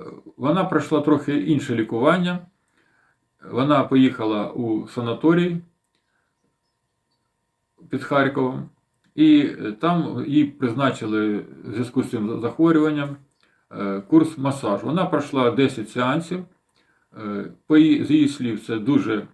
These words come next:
боляче, дуже некомфортно і неприємно.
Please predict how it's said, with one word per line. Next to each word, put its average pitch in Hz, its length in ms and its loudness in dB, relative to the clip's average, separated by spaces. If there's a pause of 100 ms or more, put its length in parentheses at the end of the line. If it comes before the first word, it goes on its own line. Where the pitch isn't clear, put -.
(160)
боляче, 165 680 0 (540)
дуже 120 520 6 (440)
некомфортно 139 760 -2
і 117 380 -4
неприємно. 151 760 0